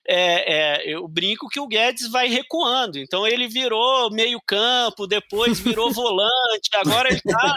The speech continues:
Speaker 1: zagueiro, né? Ele tá
Speaker 2: Exatamente.
Speaker 1: tentando conter alguma coisa ali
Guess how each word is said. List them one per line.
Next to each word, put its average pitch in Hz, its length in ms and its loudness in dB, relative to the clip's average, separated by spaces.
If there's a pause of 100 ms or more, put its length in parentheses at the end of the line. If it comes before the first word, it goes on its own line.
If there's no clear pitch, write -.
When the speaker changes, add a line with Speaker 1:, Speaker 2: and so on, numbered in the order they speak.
Speaker 1:
zagueiro, 262 680 0
né? 196 280 -2
Ele 160 120 -6
tá 262 320 0
Speaker 2:
Exatamente. 277 500 0
Speaker 1:
tentando 277 760 -2
conter 311 720 0
alguma 254 420 -2
coisa 214 540 -2
ali 202 260 0